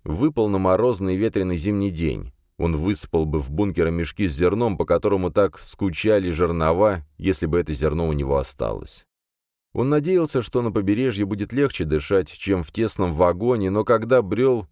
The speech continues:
сутулившись к старому хмелевому складу, засыпанному песком по самые нижние окна, как будто с трудом продвигался сквозь доселе невиданную чужеродную среду.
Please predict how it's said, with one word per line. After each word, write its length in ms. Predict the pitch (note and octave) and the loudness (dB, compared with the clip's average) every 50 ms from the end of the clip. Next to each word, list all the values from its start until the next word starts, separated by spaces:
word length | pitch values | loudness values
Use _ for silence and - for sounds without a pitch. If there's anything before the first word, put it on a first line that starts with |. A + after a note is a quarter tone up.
| _ - | _ -20
сутулившись 760 | - - A2 F#2+ - C3 C#3 B2 A2+ G2 - - G2+ - - | -10 -8 -8 -4 -2 -2 0 0 0 -2 -2 -2 -4 -4 -6
к 80 | - | -10
старому 640 | - - - A#2+ A#2 A2+ A2+ G#2 G2+ G2 F#2+ F#2 E2+ | -14 -2 2 2 4 4 2 2 0 0 0 -2 -2
хмелевому 800 | - - - G2+ G2+ G2+ G#2+ G#2 G#2+ G#2 G2+ A2+ B2+ B2 A2 G2 F2 | -6 -6 -2 -2 0 0 0 0 0 0 2 2 2 2 2 0 -2
складу, 680 | - - - G#2+ A2 B2+ C3+ C3+ G2+ E2 D2 C2+ C2 D2 | -4 -2 -2 2 2 4 2 2 2 0 0 0 -2 -4
засыпанному 680 | D#2+ D#2 F2+ E2+ - G#2+ F2+ E2 E2+ E2+ E2 E2 D#2+ C#2+ | -2 -2 -2 0 0 -2 -2 0 0 -2 0 -2 -2 -2
песком 440 | E2+ E2 - - - G#2 G2 F2 D#2+ | -2 -4 -4 -2 0 0 0 2 2
по 120 | - D#2+ | 0 0
самые 320 | - - F#2 F2 E2+ E2 E2 | 2 2 0 2 0 -2 -2
нижние 420 | E2+ E2+ E2+ D2 D#2 F2 E2+ D#2+ | -2 -2 -2 -2 -2 -2 -2 -2
окна, 520 | - - D#2 D2 - - C#2 A#1+ G#1+ G#1+ - | 0 0 0 -2 -2 -4 -6 -8 -8 -8 -2
как 180 | - F2+ F2 E2 | -2 -2 0 0
будто 240 | F2 F#2+ F2 - E2 | -2 -4 -4 -4 -6
с 80 | - | -4
трудом 380 | - F#2+ F#2+ F#2 F#2+ F#2 E2 D2+ | 0 0 0 2 2 0 0 0
продвигался 560 | E2 E2+ D2+ D#2+ E2+ D#2+ F#2 F2 D#2 D#2 D2+ | -2 -4 -2 -2 0 2 2 2 2 0 -6
сквозь 380 | - - F2+ F2 F2 D#2+ - - | -6 -4 -2 -2 -2 -2 -2 -6
доселе 500 | D#2+ D#2 F2 F2+ - - G#2 F2 D#2+ D#2 | -2 0 0 0 0 -2 -2 -2 0 -2
невиданную 640 | E2 D#2+ D#2 D#2+ G#2 A2+ F2+ E2+ D2+ C#2 C2+ C2+ | -2 -2 -2 -2 -2 -2 -2 -2 -4 -4 -4 -6
чужеродную 640 | - - G2 F2 F2+ G2+ G2 F#2+ E2+ D2+ E2 D#2+ D2+ | -4 -4 -2 0 0 2 2 2 0 0 -2 -4 -4
среду. 520 | - - E2 F#2 D#2 C#2 C2 G1+ - - | -4 -4 -6 -4 -4 -4 -6 -6 -8 -12